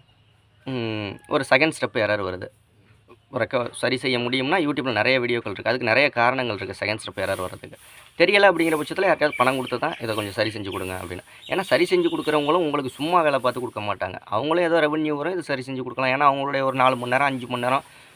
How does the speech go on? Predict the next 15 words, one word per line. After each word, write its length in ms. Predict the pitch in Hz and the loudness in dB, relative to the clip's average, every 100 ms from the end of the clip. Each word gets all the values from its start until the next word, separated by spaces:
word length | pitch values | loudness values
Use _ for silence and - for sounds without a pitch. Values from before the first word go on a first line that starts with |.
| - | 2
பத்து 260 | 123 123 147 | 2 2 0
மணி 180 | 135 123 | 0 0
நேரத்தை 320 | 123 127 - | 0 0 -2
உங்களுக்காக 480 | 123 131 120 139 135 | -2 -2 0 0 0
செலவிடையில 640 | 120 127 123 113 104 139 185 - - - _ | 0 0 -2 -4 0 -2 -2 -8 -20 -20 _
அப்ப 240 | 160 202 | 2 6
அவங்க 300 | 190 160 175 - | 6 4 -2 0
பணம் 220 | 110 104 | -2 0
தான் 140 | 113 - | -2 -4
கேட்பாங்க. 420 | 107 113 _ 90 110 - - | -6 -6 _ -8 -8 -20 -20
ஓகேங்களா? 440 | - - - - | -20 -20 -20 -18
இது 120 | 98 95 | -14 -10
ஒரு 120 | 90 | -10
விஷயம். 300 | - 82 85 - _ _ - _ _ _ - | -12 -12 -14 -18 _ _ -20 _ _ _ -2
ஆ, 680 | 123 120 120 117 110 117 | 2 4 4 4 2 -2